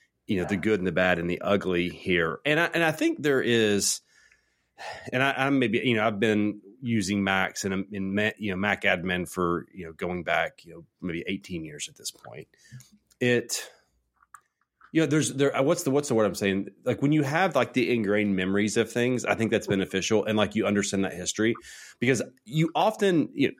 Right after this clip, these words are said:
what's the old saying? History doesn't repeat itself, but it often rhymes. And so you, you have really seen, certainly being in the I T space for three decades, like, you've seen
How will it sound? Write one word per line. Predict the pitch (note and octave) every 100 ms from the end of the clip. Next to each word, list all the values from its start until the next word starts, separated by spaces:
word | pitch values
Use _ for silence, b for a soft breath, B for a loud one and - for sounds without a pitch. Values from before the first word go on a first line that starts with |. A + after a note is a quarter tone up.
| _ -
what's | C#3+ C3+
the | A#2
old | A2 F#2
saying? | G#2+ G2 F#2 B B B B B B
History | E3 D#3+ D3+
doesn't | B2+ B2 A2+
repeat | G#2+ G2 G#2+ A2
itself, | A#2+ - A#2 A2+
but | G#2
it | G2+
often | G#2 - G2+ F#2+ E2+ -
rhymes. | F#2+ F2+ F#2 G#2+ B2 - - _ -
And | B2 A#2
so | -
you, | A#2+ A#2 E3+ G3+ G#3+ E3 G2+
you | C3 F#3 A#3
have | F3+
really | A#2 A#2
seen, | G#2+ B2 G#2+
certainly | B2 D3+ A#2
being | F#2+ A2 G#2+
in | G2
the | F#2+
I | F#2+
T | - B2+
space | - F#2+ F#2 -
for | F#2 E2+
three | - F#2+
decades, | F#2 A2 A2+ G2
like, | G#2 G2+
you've | G3
seen | - C#3 A2+ A2